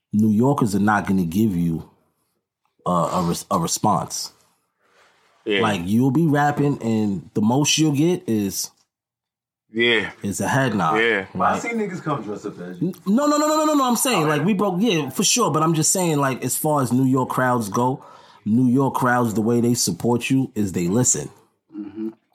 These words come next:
Speaker 1: No, you're not gonna get, uh, upfront response.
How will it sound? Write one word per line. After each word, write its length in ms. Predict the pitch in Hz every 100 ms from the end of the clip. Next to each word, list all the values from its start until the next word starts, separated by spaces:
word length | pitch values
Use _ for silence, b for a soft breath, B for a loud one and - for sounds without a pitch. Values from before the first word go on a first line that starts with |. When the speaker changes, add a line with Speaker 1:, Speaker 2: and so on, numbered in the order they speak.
| _ -
Speaker 1:
No, 280 | 107 110 110
you're 160 | 101
not 200 | 113 107
gonna 180 | 107 98
get, 300 | 87 123 113 B B B -
uh, 340 | 95 95 90 - _
upfront 480 | 123 - - 101 90
response. 680 | 95 - 127 104 - -